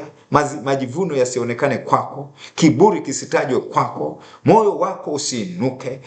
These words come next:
ukasema kwamba ni nguvu zangu, ni uwezo wangu, ni elimu yangu, ni ujanja wangu, bali utamkumbuka Mungu, maana yeye ndiye atutiaye nguvu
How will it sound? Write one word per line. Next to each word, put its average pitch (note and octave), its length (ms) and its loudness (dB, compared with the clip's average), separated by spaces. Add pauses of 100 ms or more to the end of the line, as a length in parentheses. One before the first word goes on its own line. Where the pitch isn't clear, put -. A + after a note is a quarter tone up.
(120)
ukasema D3 440 4
kwamba D3+ 420 0 (180)
ni C#3+ 160 0
nguvu C#3+ 300 -2
zangu, A#2+ 540 -2 (180)
ni B2 100 8
uwezo D3 500 4
wangu, C3+ 520 -6 (120)
ni D3 160 6
elimu D3+ 340 6
yangu, C3 440 -4 (260)
ni C#3+ 100 8
ujanja D#3 480 2
wangu, B2 480 -2 (160)
bali C3+ 300 4
utamkumbuka A#2 560 -6
Mungu, A#2+ 500 -6 (120)
maana A#2+ 220 4
yeye E3 380 2
ndiye E3+ 140 -2
atutiaye E3 520 2
nguvu - 360 0